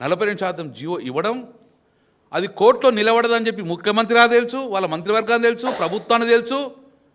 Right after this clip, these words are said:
రాష్ట్ర ప్రజానీకానికి అందరికీ తెలుసు అది నిలబడదని. నేను అసెంబ్లీలో అదే చెప్పాను, నిలబడదంటే పిల్లి శాపనార్థాలు పెడతానమని ఒక మంత్రి లేచిండు. ఇంకో మంత్రి మాట్లాడిండు, "పాజిటివ్గా ఆలోచించు" అన్నాడు.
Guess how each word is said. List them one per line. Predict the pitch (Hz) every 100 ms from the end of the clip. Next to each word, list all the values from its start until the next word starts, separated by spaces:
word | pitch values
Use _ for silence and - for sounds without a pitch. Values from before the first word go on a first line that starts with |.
| _ _ _ -
రాష్ట్ర | 165 240 247
ప్రజానీకానికి | 277 220 240 247 247 247 233
అందరికీ | 202 214 262 277
తెలుసు | 277 214 143
అది | 143 160
నిలబడదని. | 156 175 180 156 123 98 - _ _ _ _ _ _ _ _ _ _ -
నేను | 208 269
అసెంబ్లీలో | 254 240 269 269 269
అదే | 233 277
చెప్పాను, | 269 262 180 110 -
నిలబడదంటే | 180 233 247 226 214 269 285 277 - _ _ _ _ -
పిల్లి | 254
శాపనార్థాలు | 240 233 240 233 240 226
పెడతానమని | 220 226 233 226 233
ఒక | 233
మంత్రి | 196 196 208
లేచిండు. | 180 175 165 117 - _ _ _ _ _ _ _ _ _ _ _ _ _ _ _ _ _ _
ఇంకో | 202 254
మంత్రి | 262 262 247
మాట్లాడిండు, | 247 247 254 254 247 254
"పాజిటివ్గా | 254 233 247 254 240
ఆలోచించు" | 240 240 233 226
అన్నాడు. | 226 190 120